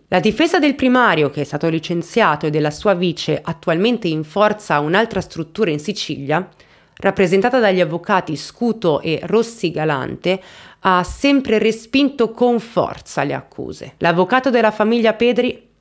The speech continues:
afferma: "È un momento molto importante, con la garanzia del contraddittorio potremo sentire una serie di persone che hanno operato in quell'ambiente, ciascuno protagonista di questa tristissima e disperata vicenda. Una vicenda complicata di lavoro e rapporti umani.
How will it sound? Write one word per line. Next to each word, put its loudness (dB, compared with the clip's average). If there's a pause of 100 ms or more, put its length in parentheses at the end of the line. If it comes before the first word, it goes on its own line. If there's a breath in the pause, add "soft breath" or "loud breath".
afferma: -6
"È 2
un 4
momento 4
molto 2
importante, 0
con 0
la 4
garanzia 2
del 2
contraddittorio 0
potremo 0
sentire 0
una 2
serie 0
di 2
persone 0
che -2
hanno 4
operato 2
in 2
quell'ambiente, 2
ciascuno 0
protagonista 2
di 0
questa 0
tristissima -2
e 2
disperata -2
vicenda. -4 (340 loud breath)
Una 4
vicenda 2
complicata 0
di -2
lavoro 2
e 4
rapporti -2
umani. -2